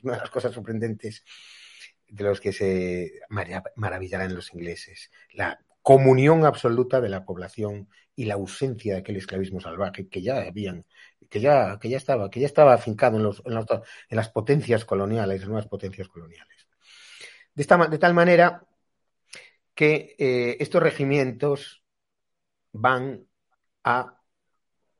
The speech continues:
competir entre sí por tener los uniformes más bonitos,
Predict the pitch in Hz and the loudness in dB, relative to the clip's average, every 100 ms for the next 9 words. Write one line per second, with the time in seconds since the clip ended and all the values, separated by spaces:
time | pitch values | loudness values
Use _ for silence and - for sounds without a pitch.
0 | _ - 143 - 131 139 151 143 127 123 | _ -2 -2 0 -2 0 0 0 -2 -6
1 | 113 131 127 - _ _ _ _ _ - | -6 -8 -8 -10 _ _ _ _ _ 0
2 | 120 127 139 143 143 139 120 110 143 139 | 0 2 2 2 0 0 -6 0 0 0
3 | 123 107 131 123 110 107 127 - 82 - | -2 -2 -2 -2 -4 -4 -6 -10 -18 -18